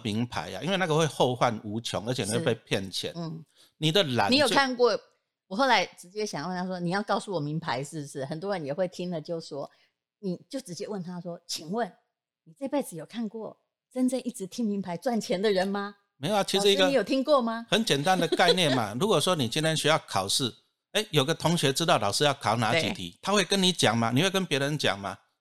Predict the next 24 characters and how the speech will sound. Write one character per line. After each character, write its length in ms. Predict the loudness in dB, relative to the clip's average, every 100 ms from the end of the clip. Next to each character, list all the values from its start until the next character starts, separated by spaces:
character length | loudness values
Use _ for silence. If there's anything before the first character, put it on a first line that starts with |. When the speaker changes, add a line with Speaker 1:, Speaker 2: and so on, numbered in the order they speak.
| _ _ -2
Speaker 2:
你 120 | 4
偶 100 | 6
尔， 40 |
Speaker 1:
不 40 | 8
可 80 | 8
能 100 | 4
嘛。 180 | 0 2
Speaker 2:
偶 180 | 6 6
尔 140 | 6
万 200 | 4 2
一 60 | 0
你 100 | -4
遇 140 | -2
到 180 | 0 2
一 60 | 2
个 100 | -2
很 140 | -4
诚 240 | -4 -4
恳 160 | -2 -2
的， 60 | -2
会 120 | -4
跟 200 | -4 -2
你 100 | -4
讲， 180 | -6